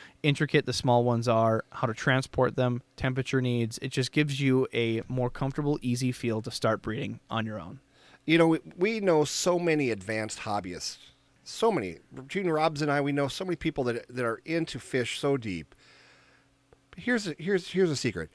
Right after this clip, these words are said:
Speaker 2: They all keep tanks of live bears for their children. Because here's what they wanna do. They wanna keep their children involved. They want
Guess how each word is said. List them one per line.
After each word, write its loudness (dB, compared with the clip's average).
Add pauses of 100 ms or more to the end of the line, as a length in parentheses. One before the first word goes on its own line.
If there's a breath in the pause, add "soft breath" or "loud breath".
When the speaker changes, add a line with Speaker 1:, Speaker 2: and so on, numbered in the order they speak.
(180 soft breath)
Speaker 2:
They -4
all 4
keep -4
tanks -2 (1000 soft breath)
of 2
live 6
bears -2
for 0
their 0
children. 0 (440 soft breath)
Because 2
here's -2
what -4
they 2
wanna 0
do. 0
They 0
wanna 0
keep 0
their -2
children 0 (100)
involved. -4
They -2
want 0